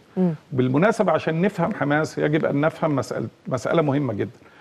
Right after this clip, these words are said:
Speaker 2: أما نقيم هذه الوثيقة يجب أن نضع بالتوازي معها وجانبها ميثاق حركة حماس
Speaker 1: آه.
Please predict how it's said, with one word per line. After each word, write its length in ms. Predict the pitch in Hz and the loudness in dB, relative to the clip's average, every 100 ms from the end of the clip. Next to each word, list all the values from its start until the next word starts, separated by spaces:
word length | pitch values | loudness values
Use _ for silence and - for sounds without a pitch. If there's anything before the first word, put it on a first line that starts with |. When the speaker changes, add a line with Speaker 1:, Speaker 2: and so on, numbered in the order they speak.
| - - - | -20 -8 0
Speaker 2:
أما 160 | 131 | 0
نقيم 440 | 131 - 240 226 170 | 0 2 2 2 2
هذه 300 | 202 185 185 | 2 4 4
الوثيقة 600 | 151 139 208 214 214 208 | 2 0 0 2 4 4
يجب 300 | 196 190 175 | 4 2 0
أن 200 | 156 170 | 0 2
نضع 360 | 196 151 92 | 4 4 2
بالتوازي 680 | - 139 131 151 160 185 - | -4 -6 -2 2 4 4 2
معها 380 | 147 143 135 135 | 2 2 2 2
وجانبها 680 | 123 127 151 196 202 208 208 - - | 2 2 2 4 4 4 0 -12 -2
ميثاق 380 | 147 - 185 - | 0 2 0 2
حركة 260 | 160 143 - | 0 0 -6
حماس 400 | - - - - _ _ _ _ _ _ - | -10 -10 -10 -18 _ _ _ _ _ _ -4
Speaker 1:
آه. 140 | 160 | -4